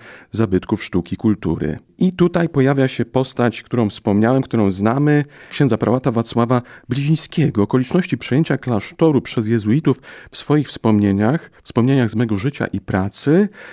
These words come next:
ksiądz Wacław, ówczesny poseł na Sejm Ustawodawczy, tak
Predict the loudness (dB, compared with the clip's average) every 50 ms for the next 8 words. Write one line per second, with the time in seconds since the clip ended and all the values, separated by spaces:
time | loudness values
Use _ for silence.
0 | -20 -20 -18 -12 -6 -2 0 0 0 0 -2 -2 -2 -2 -2 -4 -6 -4 -2 0
1 | 2 2 0 -2 -4 -10 -20 -14 -10 -6 -6 -2 -2 -2 -2 0 0 -2 0 0
2 | -2 -2 0 0 0 0 0 -2 -2 -2 -2 -2 -2 -2 0 0 -2 -2 -2 -2
3 | -2 -2 -2 -2 -6 -20 _ -8 -4 -4 -4 -4 -6 -10 -20